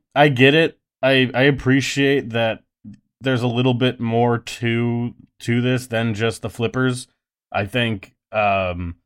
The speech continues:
maybe giving it, like, you get a couple tilts, like, if you wanted to go for a, a closer analog for the pin-, the real life pinball experience. Um, but I kinda like it as, as more of, like,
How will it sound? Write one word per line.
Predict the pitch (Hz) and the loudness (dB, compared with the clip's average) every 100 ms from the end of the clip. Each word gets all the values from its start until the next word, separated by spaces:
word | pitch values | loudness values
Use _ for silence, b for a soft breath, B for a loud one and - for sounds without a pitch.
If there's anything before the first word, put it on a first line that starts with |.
| _ _ - | _ _ -2
maybe | 131 135 139 135 127 117 104 92 87 | 2 4 4 4 4 2 -2 -8 -6
giving | 120 110 120 113 | -2 0 0 -2
it, | 110 104 92 _ _ - | -2 -2 -4 _ _ -12
like, | 117 92 | -8 -6
you | 113 | -6
get | 101 117 | -4 -4
a | 98 | -4
couple | - 127 - 107 | -2 -2 0 -6
tilts, | - - 92 82 - - - - | -6 -8 -10 -10 -10 -10 -12 -12
like, | 104 98 | -10 -10
if | 90 | -8
you | 107 | -4
wanted | 107 98 | -4 -4
to | 98 | -4
go | 98 95 | -6 -8
for | - 101 92 87 _ _ _ _ - | -8 -6 -4 -6 _ _ _ _ -12
a, | 98 90 85 - | -8 -6 -8 -10
a | 95 | -12
closer | 85 107 95 92 95 | -8 -6 -6 -6 -10
analog | 92 92 92 92 90 87 | -4 -2 -2 -2 -2 -4
for | 85 101 87 85 | -8 -8 -6 -8
the | 82 | -12
pin-, | - 117 95 | -10 -10 -6
the | 104 | -4
real | 120 135 | 0 2
life | 120 120 120 - | 2 0 0 -4
pinball | 127 117 104 98 | -6 -4 -4 -6
experience. | 90 - 147 123 85 82 - _ _ _ _ | -8 -8 -4 -4 -6 -8 -14 _ _ _ _
Um, | 107 107 104 98 _ _ _ | -2 0 0 -2 _ _ _
but | 139 | 0
I | 170 | 2
kinda | 202 247 240 | 4 4 6
like | 175 202 202 | 6 4 4
it | 196 | 0
as, | 180 151 143 - - | 0 -4 -10 -14 -6
as | 135 147 151 - 143 135 | 0 4 4 4 2 2
more | 131 135 139 | 2 4 4
of, | 127 | 2
like, | 127 127 123 104 | 0 0 2 -2